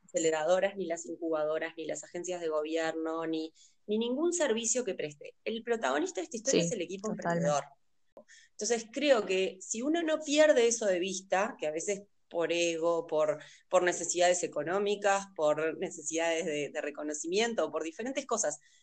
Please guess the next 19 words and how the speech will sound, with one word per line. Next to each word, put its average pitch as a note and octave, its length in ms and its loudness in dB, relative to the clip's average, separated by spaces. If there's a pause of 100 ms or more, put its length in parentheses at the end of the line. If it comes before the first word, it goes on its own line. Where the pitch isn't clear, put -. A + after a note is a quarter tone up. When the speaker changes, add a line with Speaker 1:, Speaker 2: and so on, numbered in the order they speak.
(300)
Speaker 1:
puede B3 400 10
haber D3 360 4
una D3 200 -4
tentación C#3+ 560 -2
a D3 80 -8
perderlo, D#3 540 -4 (520)
perdemos C#4+ 440 4
todos. D#3+ 480 6 (460)
Porque F#3 280 0
la G3 100 10
idea A3+ 220 8
es C#4 80 0
que A3+ 80 -6
esté A3+ 320 4
esto A#3+ 220 2
lleno B3 360 4
de E3 80 2
emprendedores D3 640 -4
exitosos. - 580 -12